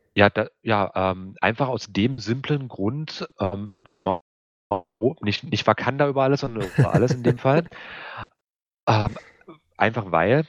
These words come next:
Speaker 2: E-U-Recht,
Speaker 1: man sagt
Speaker 2: äh,
Speaker 1: immer, Bundes-,
Speaker 2: Länderrecht stimmt.
Speaker 1: Bundesrecht bricht Landesrecht
Speaker 2: Ja.
Speaker 1: und E-U-Recht bricht Bundesrecht
Speaker 2: Okay.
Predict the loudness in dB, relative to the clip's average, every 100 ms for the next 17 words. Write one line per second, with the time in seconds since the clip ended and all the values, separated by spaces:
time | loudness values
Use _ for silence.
0 | 0 2 4 6 4 2 2 4 4 2
1 | 2 2 4 2 -2 0 0 2 2 2
2 | 2 0 -6 -4 -4 0 0 0 -6 -4
3 | -2 -2 -6 -6 -6 -6 -6 -4 -2 -4
4 | -6 -8 -6 -4 -4 -2 -4 -6 -4 -6
5 | -2 -2